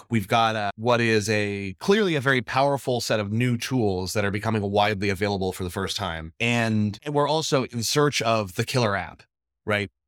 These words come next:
Uh, you know, just being able to do what Chat G P T does is very interesting, and it's certainly exciting,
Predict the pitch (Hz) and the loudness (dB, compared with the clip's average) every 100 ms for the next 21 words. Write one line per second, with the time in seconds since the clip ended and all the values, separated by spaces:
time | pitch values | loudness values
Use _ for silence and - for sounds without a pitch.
0 | - 110 104 98 90 131 131 - 117 127 | -2 -2 0 -2 2 0 0 0 2 4
1 | 117 113 113 - 113 107 101 120 117 107 | 4 2 -2 0 -2 -2 -2 0 0 0
2 | 101 - 113 - 120 104 104 120 107 98 | -2 -2 -4 -2 -4 -4 -4 -2 0 0
3 | 98 - 107 104 107 - 196 180 - 131 | -2 -4 -6 -2 -2 0 2 2 2 -2
4 | 123 131 _ _ - 113 107 139 117 117 | -2 -6 _ _ -6 -4 -2 -2 0 -2
5 | 101 - 156 139 110 107 | -2 0 0 0 -4 -8